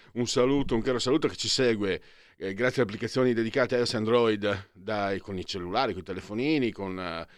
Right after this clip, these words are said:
smartphone, iPhone, tablet, mini tablet, eh, Fire T V, Alexa, accendi R P L, eh, R L, R L, mi sono corretto, <laughs> Radio Libertà.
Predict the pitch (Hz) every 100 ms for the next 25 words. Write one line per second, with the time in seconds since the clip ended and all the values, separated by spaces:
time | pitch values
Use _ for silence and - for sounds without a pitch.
0 | - - 101 120 - 98 92 - 113 107
1 | 95 113 107 95 85 92 123 123 110 101
2 | 95 - 98 92 87 - - - 131 123
3 | 120 139 139 131 - - - 147 175 170
4 | _ _ - 82 - 147 147 104 95 92
5 | 87 87 82 82 82 82 _ _ 92 104
6 | 92 _ _ - 135 135 117 127 101 78
7 | - - - 123 107 113 107 98 - -
8 | - - - - 98 101 101 95 - -
9 | 170 147 143 131 127 120 143 147 175